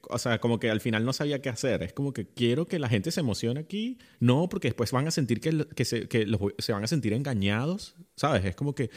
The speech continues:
yo lloré ahorita y después entonces resulta que él no estaba muerto, qué mal, J J, ¿sabes? Es como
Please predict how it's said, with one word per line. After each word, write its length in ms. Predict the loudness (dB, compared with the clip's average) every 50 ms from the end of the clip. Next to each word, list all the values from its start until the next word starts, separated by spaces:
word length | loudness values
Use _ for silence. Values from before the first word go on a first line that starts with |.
| 0 6
yo 120 | 6 8
lloré 500 | 8 8 6 4 4 2 2 0 -2 -2
ahorita 560 | 0 0 2 2 0 0 -2 -4 -6 -6 -8 -10 _ _ _ _ _
y 100 | 0 2
después 360 | 2 2 0 0 2 2 2
entonces 280 | 2 0 0 -2 -2 -2
resulta 300 | -4 -2 -4 -4 -4 -2
que 80 | -2 -2
él 60 | -2
no 60 | -2
estaba 220 | -2 -4 -4 -2
muerto, 400 | 0 0 0 0 0 0 -2 -2
qué 140 | 0 2 2
mal, 520 | 4 4 4 4 2 2 2 2 0 0 -2 -2
J 120 | 0 0 2 2 2
J, 220 | 0 0 0 -2 -2 -2
¿sabes? 220 | 0 2 2 2
Es 80 | 2 2
como 320 | 0 0 0 2 0 0